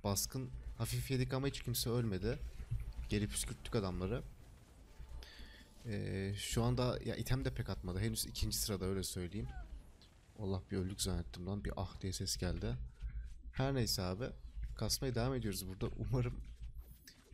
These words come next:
aha, bir lag mag giriyor abi oyuna. Akşam saatleri de yaklaştı tabi. İnanılmaz. Bunu da keselim, öyle videodan çıkacağım. Bu undead'ler bayağı zor kesiliyor aslında. Seri değil, o yüzden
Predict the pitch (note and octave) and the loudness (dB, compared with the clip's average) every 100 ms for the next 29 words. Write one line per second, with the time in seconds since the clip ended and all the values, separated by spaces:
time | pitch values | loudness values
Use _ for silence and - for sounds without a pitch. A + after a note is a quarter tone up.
0 | - - - - - G2 A#2+ - - - | 0 0 0 -2 2 4 2 0 -6 -8
1 | - - - - - - - - - B2 | -16 -10 -10 -10 -8 -6 -4 0 2 2
2 | A#2+ B2 - - F2+ E2 E2+ F#2+ D2+ - | 2 0 0 0 2 2 2 0 -2 0
3 | G2 F2+ G#2+ B2 - - - - - A#2 | 0 2 0 -2 -6 -20 -20 -20 -10 -8
4 | - - G2+ - G2 - G2 G2 G#2+ G#2 | -2 2 2 4 2 2 2 4 2 2
5 | F#2+ - - E2+ G#2 B2 - - - - | 2 2 0 2 2 0 -4 -6 -8 -8
6 | - - - - - - - - - - | -4 -4 -4 -8 -12 -16 -8 -6 -2 -2
7 | - A#2 A2 F#2 F2 A#2 - - - - | 2 4 4 4 2 4 2 2 -2 -8
8 | - - - - - - - - G#2+ A#2+ | -10 -12 -16 -10 -6 -6 -4 -4 0 4
9 | A#2 A#2 - B2 G#2 G2 F2+ F2+ F2 - | 4 4 2 2 2 2 2 0 -2 -2
10 | - - G#2+ B2+ - - - - - - | -4 0 0 0 -4 -6 -8 -8 -12 -12
11 | - - - G#2 B2+ B2+ B2+ C#3 A2+ A#2+ | -18 -14 -4 2 4 4 2 0 0 2
12 | A#2 A#2+ A#2 A#2 - G2 F2 F#2 - G2 | 4 2 2 2 2 0 0 0 -2 0
13 | - G2 G2+ A#2 A#2+ G2 G#2 A2 | 0 0 0 2 2 2 0 -2